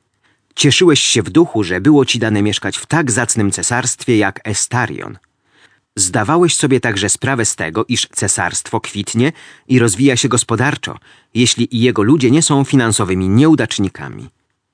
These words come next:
Wiedziałeś więc, że spoczywa na tobie jako obywatelu ogromna odpowiedzialność, by móc dalej podtrzymywać chwałę swego państwa.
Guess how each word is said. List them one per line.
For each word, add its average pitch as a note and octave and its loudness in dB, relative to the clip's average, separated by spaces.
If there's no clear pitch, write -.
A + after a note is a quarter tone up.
Wiedziałeś C3 2
więc, C#3+ 2
że G#2+ -2
spoczywa A2 -2
na F2 -4
tobie C3+ 0
jako G2 -2
obywatelu G#2 0
ogromna B2+ 2
odpowiedzialność, A2+ -2
by B2 0
móc D#3+ 4
dalej C#3+ 2
podtrzymywać C3 0
chwałę C3+ 0
swego G2+ -4
państwa. D#2+ -8